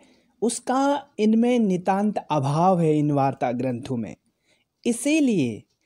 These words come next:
इन्हें साहित्य का इतिहास ग्रंथ तो नहीं माना जा सकता है। हिंदी साहित्य के इतिहास लेखन में जो उल्लेख हुआ है,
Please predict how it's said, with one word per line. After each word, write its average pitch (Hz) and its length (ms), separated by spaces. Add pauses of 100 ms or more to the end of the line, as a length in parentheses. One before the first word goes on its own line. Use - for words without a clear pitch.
(160)
इन्हें 262 240
साहित्य 208 600
का 233 160
इतिहास 175 460
ग्रंथ 147 300
तो 208 360 (360)
नहीं 277 240
माना 131 280
जा 107 160
सकता - 360
है। 107 200 (960)
हिंदी 269 300
साहित्य 269 460
के 269 140
इतिहास 220 580
लेखन 240 240
में 254 260 (1000)
जो 214 160
उल्लेख 202 360
हुआ 226 120
है, 202 340